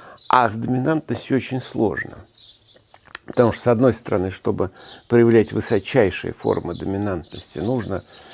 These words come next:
иметь образование или обучаться физике, математике, химии. И много-много лет работать, чтоб тебе что-то пришло в голову, а потом ты смог это показать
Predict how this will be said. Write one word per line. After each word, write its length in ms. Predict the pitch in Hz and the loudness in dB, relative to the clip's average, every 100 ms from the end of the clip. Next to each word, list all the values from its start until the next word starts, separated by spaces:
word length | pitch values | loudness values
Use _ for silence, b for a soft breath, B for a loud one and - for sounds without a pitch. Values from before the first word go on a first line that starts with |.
| B - | B -4
иметь 300 | 107 170 151 | 2 2 4
образование 1000 | 113 107 90 92 80 71 85 71 101 98 - _ B B B B - - | 2 2 0 -2 -2 -4 -6 -8 -14 -18 -20 _ B B B B -12 0
или 320 | 151 156 98 | 2 4 4
обучаться 720 | 82 87 87 95 143 143 - | 2 0 -2 0 -2 -2 -8
физике, 760 | - - 104 98 85 - - 85 87 | -10 -6 -4 -4 -8 -12 -14 -14 -10
математике, 960 | 131 - 143 95 90 98 - - - 80 - | -10 -6 -4 -2 -2 -2 -6 -18 -18 -20 -6
химии. 500 | 110 113 101 82 76 B B B B | 0 0 0 -4 -10 B B B B
И 100 | 127 | 2
много-много 640 | 151 208 180 147 156 147 143 | 4 4 4 2 2 2 2
лет 260 | 127 127 | 0 0
работать, 500 | 123 139 165 185 131 | -2 0 0 -2 -4
чтоб 260 | - - 104 | -6 -4 -4
тебе 280 | - 107 107 | -4 -2 -2
что-то 320 | - 101 - | -2 -8 -8
пришло 440 | - 107 - 139 | -8 -8 0 2
в 100 | 107 95 | 2 0
голову, 280 | 104 95 85 - | 0 0 0 0
а 100 | 131 | 2
потом 400 | 110 113 113 107 | 0 -2 -4 -4
ты 100 | 117 | -10
смог 380 | - 101 - | -6 -6 -4
это 180 | 98 - | -6 -6
показать 800 | - 90 - 104 85 69 - - | -10 -6 -2 -2 -2 -6 -12 -20